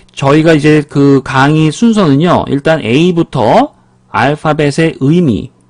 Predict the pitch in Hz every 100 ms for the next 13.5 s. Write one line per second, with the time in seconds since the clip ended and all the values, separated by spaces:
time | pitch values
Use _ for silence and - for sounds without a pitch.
0 | _ - 135 131 131 - _ 135 110 107
1 | 220 - 135 160 156 151 175 170 160 147
2 | 127 117 113 131 139 - - 123 131 156
3 | - _ _ - - 190 156 - 101 -
4 | _ _ 107 127 135 135 143 - 127 139
5 | 135 135 117 - 147 110 - 208 190 127
6 | 123 123 120 120 127 135 170 - 117 117
7 | 123 127 - 120 123 123 127 131 135 139
8 | 117 117 113 104 - 127 147 170 131 104
9 | 113 107 117 113 - _ _ _ 123 123
10 | 135 151 139 117 127 127 143 170 - _
11 | 117 113 139 156 _ _ - 101 - _
12 | _ - - 123 143 151 - 98 104 110
13 | 101 101 147 120 147